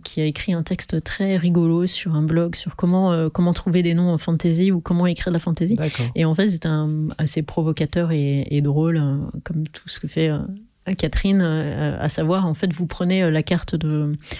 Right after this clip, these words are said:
Speaker 1: de, une carte de, du monde réel et puis vous extrapolez dessus et, et c'était vraiment, euh, je pourrais pas le,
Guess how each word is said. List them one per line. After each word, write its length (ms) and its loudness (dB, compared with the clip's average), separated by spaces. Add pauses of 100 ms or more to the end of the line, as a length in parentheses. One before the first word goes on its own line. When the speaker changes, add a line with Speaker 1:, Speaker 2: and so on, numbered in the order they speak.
(300)
Speaker 1:
de, 260 2 (180)
une 180 4
carte 300 0
de, 260 2
du 180 2
monde 200 4
réel 360 4
et 60 2
puis 200 -4
vous 180 4
extrapolez 540 0
dessus 480 2
et, 360 0
et 60 0
c'était 240 0
vraiment, 380 4
euh, 240 2
je 100 -4
pourrais 220 2
pas 160 0
le, 240 -2